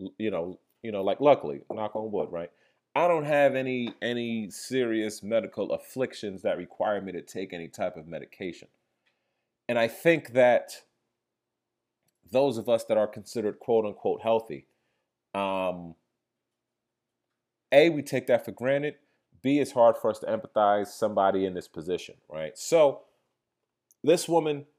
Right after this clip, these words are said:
um, is saying, "Hey, because I struggle with this, um, I am choosing to opt out of this experiment that you guys have."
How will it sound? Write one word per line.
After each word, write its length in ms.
um, 400
is 200
saying, 380
"Hey, 300
because 640
I 300
struggle 520
with 180
this, 340
um, 520
I 460
am 600
choosing 500
to 220
opt 280
out 240
of 500
this 200
experiment 800
that 560
you 120
guys 300
have." 180